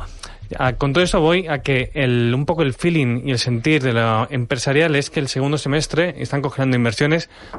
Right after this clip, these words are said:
va a ser malo. Y el reto, el reto, el reto va a ser en dos mil veinte.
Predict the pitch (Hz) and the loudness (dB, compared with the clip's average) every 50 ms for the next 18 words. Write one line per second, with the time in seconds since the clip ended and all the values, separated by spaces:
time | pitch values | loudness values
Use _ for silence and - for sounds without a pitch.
0 | - 151 135 - 131 110 107 107 101 98 101 - - - - 151 127 120 123 139 | -4 -2 -2 0 0 0 0 0 0 -2 -4 -8 -8 -4 0 0 2 4 4 2
1 | 151 143 170 170 190 202 - - - - - - - - - - 117 107 107 120 | 4 4 2 0 0 -2 -6 -10 -10 -10 -10 -10 -12 -14 -8 -6 -4 -2 -2 -2
2 | 120 104 135 156 147 123 123 113 113 110 104 113 117 110 - 123 123 127 131 131 | -2 -2 -4 -4 -4 -4 -4 -4 -4 -4 -2 -2 -2 -2 -2 -2 0 0 0 0
3 | 120 110 120 127 110 117 123 123 107 107 98 101 | 0 0 0 0 0 0 0 0 0 -2 -2 -4